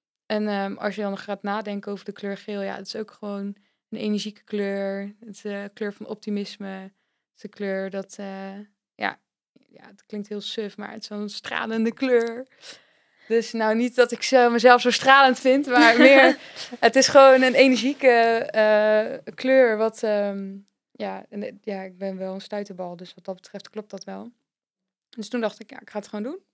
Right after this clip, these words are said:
Speaker 1: Ik ga het er gewoon in." En, eh, een of andere manier past het gewoon.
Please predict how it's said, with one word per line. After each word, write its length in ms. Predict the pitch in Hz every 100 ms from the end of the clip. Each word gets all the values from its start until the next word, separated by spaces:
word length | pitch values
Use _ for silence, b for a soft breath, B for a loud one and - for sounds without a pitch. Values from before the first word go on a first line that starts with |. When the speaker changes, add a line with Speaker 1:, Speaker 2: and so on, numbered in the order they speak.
| _
Speaker 1:
Ik 60 |
ga 100 | -
het 120 | 214 208
er 80 |
gewoon 180 | 202 208
in." 320 | 214 214 196 _ _ _ _ _ _ _ _
En, 120 | 240
eh, 60 | 214
een 240 | 208 240 220
of 60 |
andere 160 | 208 208
manier 140 | 202
past 220 | 202 220 -
het 120 | 226
gewoon. 420 | - 190 185 190